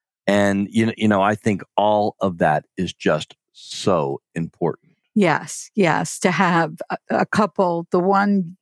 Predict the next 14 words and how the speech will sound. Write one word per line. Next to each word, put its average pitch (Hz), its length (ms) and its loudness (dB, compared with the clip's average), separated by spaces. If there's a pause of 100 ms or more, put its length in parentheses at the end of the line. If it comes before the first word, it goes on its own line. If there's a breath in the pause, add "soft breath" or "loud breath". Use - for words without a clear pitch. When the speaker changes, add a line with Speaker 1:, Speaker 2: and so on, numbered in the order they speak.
(320)
Speaker 2:
youngest 220 600 0
kid 151 520 2
and 160 420 2 (360 loud breath)
two 254 160 2
of 247 80 2
the 165 100 2
older 170 280 0
kids 143 360 -2
hadn't 147 460 0
been 147 200 2
here. 139 320 -2
So 151 400 0
just - 260 -2
to 151 140 2